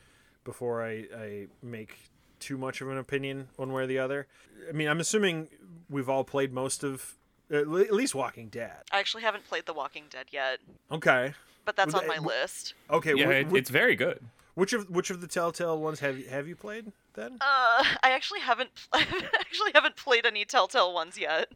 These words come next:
Speaker 1: I was just gonna say, this
Speaker 2: Okay.
Speaker 1: is, this is not a name five songs from this band <laughs> kind of thing.
Speaker 2: Okay,
Speaker 1: It was more,
Speaker 2: okay.
Speaker 1: I was, I was more just, more just, I'm, I'm curious because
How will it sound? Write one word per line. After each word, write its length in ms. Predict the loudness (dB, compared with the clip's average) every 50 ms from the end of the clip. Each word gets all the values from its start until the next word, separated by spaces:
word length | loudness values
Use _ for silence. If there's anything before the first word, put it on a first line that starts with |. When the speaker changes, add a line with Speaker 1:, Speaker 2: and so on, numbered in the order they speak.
| _ _ _ _ 2 4
Speaker 1:
I 60 | 6
was 120 | 6 6 4
just 140 | 2 2
gonna 140 | 2 2 2
say, 120 | 4 2 2
this 180 | 2 2 2 2
Speaker 2:
Okay. 60 | 0
Speaker 1:
is, 100 | -2 2
this 200 | 4 4 4 4
is 120 | 2 0
not 200 | 2 2 4 4
a 120 | 4 4 2
name 380 | 2 2 2 2 2 2 0
five 260 | 2 4 4 4 4
songs 300 | 2 0 0 0 -2 -2
from 160 | -6 -8 -8 -8
this 100 | -6 -4
band 200 | -2 -2 -2 0
<laughs> 20 |
kind 100 | 0 0
of 60 | 0 2 6 6 6 8
thing. 60 | 8
Speaker 2:
Okay, 360 | 8 8 8 8 8 8 8
Speaker 1:
It 40 | 8
was 60 | 6
more, 100 | 6 4
Speaker 2:
okay. 120 | 2 2 2 4
Speaker 1:
I 60 | 6
was, 120 | 6 6 6
I 140 | 6 4
was 120 | 4 6 8
more 140 | 8 8 8
just, 240 | 6 2 2 2 0 -4 -4 -4 -6 -10 -10 -6 0
more 140 | 2 2 2
just, 140 | 2 0 -2
I'm, 300 | 0 0 2 0 0 0 -4 -2 -2
I'm 120 | -2 -2
curious 340 | -2 -2 2 2 2 2 2
because 520 | -2 -4 0 2 4 4 4 2 0 -6